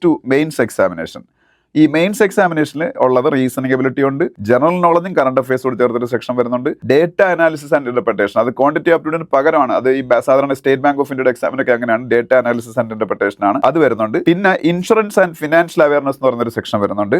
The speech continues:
പിന്നെ ലാസ്റ്റിൽ ഡിസ്ക്രിപ്റ്റീവ് ഞാൻ പറഞ്ഞല്ലോ, അത് ഇരുപത്തഞ്ച് മാർക്കിനാണ് ഡിസ്ക്രിപ്റ്റീവ് വരുന്നത്. പക്ഷേ ക്വാളിഫയിങ് ആണ്, അതുകൊണ്ട് അതിന്റെ മാർക്ക്, ആ, just പാസ്സായാൽ മതി. ക്വാളി-, ഈ ഡിസ്ക്രിപ്റ്റീവിൽ ഒമ്പത് മാർക്ക് എസ്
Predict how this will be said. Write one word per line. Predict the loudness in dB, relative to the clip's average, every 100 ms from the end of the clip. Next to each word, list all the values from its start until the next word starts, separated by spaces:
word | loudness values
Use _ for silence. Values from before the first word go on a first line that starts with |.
| 0
പിന്നെ | 2
ലാസ്റ്റിൽ | 2 2 0 0
ഡിസ്ക്രിപ്റ്റീവ് | 0 0 -2 0 0
ഞാൻ | 0
പറഞ്ഞല്ലോ, | 0 0 0
അത് | 2
ഇരുപത്തഞ്ച് | 0 0 0
മാർക്കിനാണ് | 0 0 -4 -4
ഡിസ്ക്രിപ്റ്റീവ് | -6 -4 0 0
വരുന്നത്. | 2 2
പക്ഷേ | 0 -2 0
ക്വാളിഫയിങ് | 2 2 0 0 2
ആണ്, | 2
അതുകൊണ്ട് | 0 0 0
അതിന്റെ | 0 2
മാർക്ക്, | 2 2 -2 -4 0 0
ആ, | 2
just | 0 0 0 0 2
പാസ്സായാൽ | 2 2 4 2 2
മതി. | -2 -6 -10 -2
ക്വാളി-, | 0 0 -4 -4 -4
ഈ | -2
ഡിസ്ക്രിപ്റ്റീവിൽ | -2 -4 0 0 0 -2 _ _ _
ഒമ്പത് | 0 0 0 2 2
മാർക്ക് | 2 0 -2 0 -2
എസ് | 0